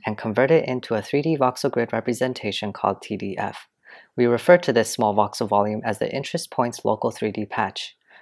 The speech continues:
We feed this volume into three D Match to compute a feature descriptor for that point.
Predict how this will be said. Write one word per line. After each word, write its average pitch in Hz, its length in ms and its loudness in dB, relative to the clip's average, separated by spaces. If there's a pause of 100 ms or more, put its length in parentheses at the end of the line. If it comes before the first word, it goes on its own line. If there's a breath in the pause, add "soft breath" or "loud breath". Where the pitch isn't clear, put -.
(140 soft breath)
We 113 120 0
feed 160 260 0
this 160 160 -4
volume 131 340 4
into 117 240 -4
three 135 200 -2
D 156 160 -2
Match 120 320 -2
to 123 100 -4
compute 113 400 -4
a 117 60 -6
feature 170 320 -4
descriptor - 440 -8
for 110 160 -4
that 104 220 -4
point. 104 440 -6